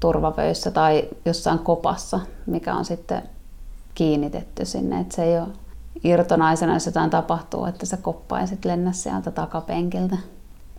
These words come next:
Ja sitten jos kopassakin kuljettaa, niin se on hyvä opetella ensin kotona kivaksi paikasta. Pennun kanssa se on aika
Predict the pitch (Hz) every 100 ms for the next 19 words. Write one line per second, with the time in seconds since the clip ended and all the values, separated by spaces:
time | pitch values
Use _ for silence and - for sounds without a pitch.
0 | - - - - - 180 185 180 180 180
1 | - 190 185 170 - 165 170 175 170 156
2 | 156 151 156 165 165 147 139 - - 151
3 | 147 143 143 156 147 143 - 180 180 -
4 | - 170 147 - - 156 156 165 - 175
5 | 160 - - - - 156 - 156